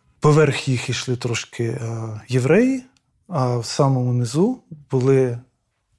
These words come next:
були бусурмани, які займали цю позицію вкрай негативну, перш за все, через, е, віру, через відвічне протистояння християнства і ісламу.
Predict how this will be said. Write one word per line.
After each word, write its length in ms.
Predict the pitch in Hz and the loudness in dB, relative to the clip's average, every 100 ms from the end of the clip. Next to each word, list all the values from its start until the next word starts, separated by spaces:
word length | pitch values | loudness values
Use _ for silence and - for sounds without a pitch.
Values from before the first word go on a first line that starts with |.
| _ _ _ - | _ _ _ -6
були 280 | 131 135 135 143 - | 0 2 2 -4 -6
бусурмани, 640 | 127 120 143 160 247 208 | -6 -2 0 2 4 4
які 220 | 143 - 165 | 2 2 2
займали 520 | 156 151 160 156 143 | 4 4 6 4 4
цю 200 | - 135 | 2 0
позицію 880 | 139 123 147 226 - 160 135 123 123 127 123 | 2 2 4 2 2 2 4 2 -2 -8 -12
вкрай 340 | - 139 131 127 | -4 0 2 2
негативну, 640 | 123 123 - 123 120 110 - - - _ | -2 -2 -2 -2 -2 -8 -14 -20 -20 _
перш 160 | 147 156 | 0 2
за 140 | 135 | 2
все, 720 | 135 - 143 139 139 135 120 117 | -2 -2 2 4 6 4 0 -4
через, 540 | - 127 123 110 - 127 | -2 0 -2 -4 -6 -4
е, 220 | 123 117 127 135 135 - _ _ - | -4 -4 -8 -12 -14 -16 _ _ -12
віру, 540 | 123 127 143 120 107 - _ _ | -10 -2 0 0 -2 -16 _ _
через 340 | - 120 117 113 | -10 -6 -4 -4
відвічне 840 | 123 120 135 - 123 120 117 110 - | -4 -2 -4 -2 -4 -4 -4 -8 -12
протистояння 960 | - 123 120 - 123 123 123 117 113 110 - - - | -10 -10 -10 -4 -2 0 -2 -4 -6 -10 -16 -20 -16
християнства 840 | - 117 - 123 131 143 - 123 117 | -8 -8 -6 -2 0 0 -4 -6 -4
і 120 | 127 | -4
ісламу. 520 | 120 - 120 104 123 | -6 -6 -8 -8 -10